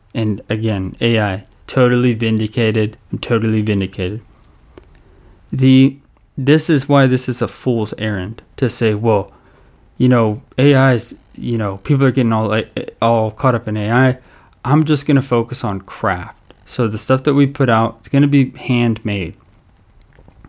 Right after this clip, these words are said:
Okay. But no one is saying that A I is a better craftsman than you. It's just a better designer.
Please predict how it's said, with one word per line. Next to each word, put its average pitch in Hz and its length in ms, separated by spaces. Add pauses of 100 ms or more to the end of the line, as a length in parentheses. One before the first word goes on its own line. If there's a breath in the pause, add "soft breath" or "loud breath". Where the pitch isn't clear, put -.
(340)
Okay. 110 380 (1200)
But - 160
no 139 200
one 156 200
is 139 240 (100)
saying 131 380
that 104 220
A 123 180
I 117 200
is 101 200
a 104 60
better 107 260
craftsman 110 880 (100)
than 104 200
you. 92 180 (500 soft breath)
It's - 240
just 139 300
a 139 60
better 120 280
designer. 104 640